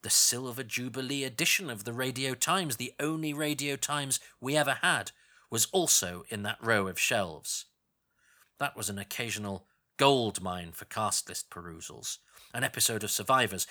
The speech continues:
which I'd vaguely heard of, with John Abineri listed as a regular, and William Dysart high up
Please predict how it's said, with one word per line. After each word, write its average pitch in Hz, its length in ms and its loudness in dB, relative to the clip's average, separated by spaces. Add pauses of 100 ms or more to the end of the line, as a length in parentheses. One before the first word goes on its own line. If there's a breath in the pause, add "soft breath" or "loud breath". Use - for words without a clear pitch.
(140 loud breath)
which 113 160 -2
I'd 113 140 0
vaguely 117 480 2
heard 113 240 4
of, 92 180 -4 (320 soft breath)
with - 240 -8
John 139 220 0
Abineri 120 580 0
listed 107 320 0
as 101 100 -2
a 104 100 -2
regular, 113 420 -2 (180 loud breath)
and 104 160 -8 (160 loud breath)
William 131 420 2
Dysart 139 640 4
high 131 200 2
up - 200 -4